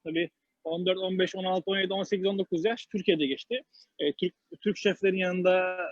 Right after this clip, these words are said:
öğrendim, eğitildim. İşte, e, öğrenmeye çalıştım, birçok şey yaşadım. İyisiyle de çalıştım,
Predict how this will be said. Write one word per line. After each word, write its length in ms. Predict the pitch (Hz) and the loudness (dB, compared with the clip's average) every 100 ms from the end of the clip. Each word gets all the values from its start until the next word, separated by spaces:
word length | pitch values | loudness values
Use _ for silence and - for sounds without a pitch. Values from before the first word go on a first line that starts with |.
| - | -4
öğrendim, 540 | 165 139 131 135 175 | -2 0 0 -2 -4
eğitildim. 680 | 170 170 160 147 139 180 180 _ _ _ _ | 2 2 4 0 0 0 -2 _ _ _ _
İşte, 220 | - - | -6 0
e, 240 | 165 160 151 151 156 156 156 | 2 2 -2 -2 -2 -2 -2
öğrenmeye 560 | 165 175 170 175 170 170 | 2 4 6 4 2 2
çalıştım, 560 | 165 139 - - 170 170 | 0 -4 -4 -6 -4 -4
birçok 280 | - 170 | -2 -2
şey 240 | - 165 147 147 | -2 -2 0 0
yaşadım. 500 | 147 - 135 180 202 185 _ _ _ _ _ _ - | 0 -2 0 0 -2 -6 _ _ _ _ _ _ 2
İyisiyle 500 | 185 175 214 196 185 | 4 6 6 8 8
de 80 | 180 | 6
çalıştım, 480 | 180 165 - 202 | 6 4 4 2